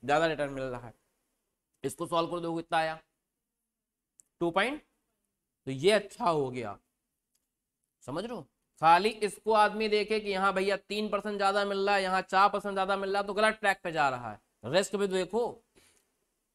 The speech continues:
तो जो ये ऊपर जो आ रहा है वो एक्स्ट्रा रिटर्न है, इसको बोलते हैं रिस्क लेस रिटर्न, रिस्क लेस, समझो?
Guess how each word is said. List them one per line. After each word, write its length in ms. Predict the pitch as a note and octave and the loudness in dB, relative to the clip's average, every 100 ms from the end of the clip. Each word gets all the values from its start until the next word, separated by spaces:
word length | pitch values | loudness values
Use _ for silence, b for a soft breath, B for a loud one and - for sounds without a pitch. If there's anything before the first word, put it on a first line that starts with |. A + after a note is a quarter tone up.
| _ _ _ _ | _ _ _ _
तो 60 | D3 | -8
जो 100 | F3 - _ | -8 -8 _
ये 160 | D3 F#3+ G3+ | -2 0 2
ऊपर 300 | F3+ A3+ A3 | 2 4 4
जो 100 | G#3+ | 4
आ 100 | G#3 | 4
रहा 120 | G#3+ | 4
है 60 | A#3 | 4
वो 120 | A3+ | 2
एक्स्ट्रा 560 | G3+ G#3 F#3 - A3+ G#3 | 0 -2 -8 -4 2 4
रिटर्न 240 | F3 D#3+ | 2 -2
है, 60 | D#3 | -6
इसको 220 | - G3 | -6 -4
बोलते 240 | F#3+ G#3 | -4 -4
हैं 60 | F#3+ | -4
रिस्क 340 | F#3 G#3+ - E3+ | -4 -6 -6 -2
लेस 340 | E3 A3+ G3 | 2 2 0
रिटर्न, 400 | E3 C#3 B2 G2 - _ _ _ G2+ | -4 -4 -6 -8 -18 _ _ _ -10
रिस्क 500 | B2 A3+ - - D#4 _ A2 | -6 -6 -8 -18 -20 _ -16
लेस, 320 | G#2 - - _ _ _ B2+ | -16 -16 -20 _ _ _ -10
समझो? 300 | G3+ F#3+ | -8 -8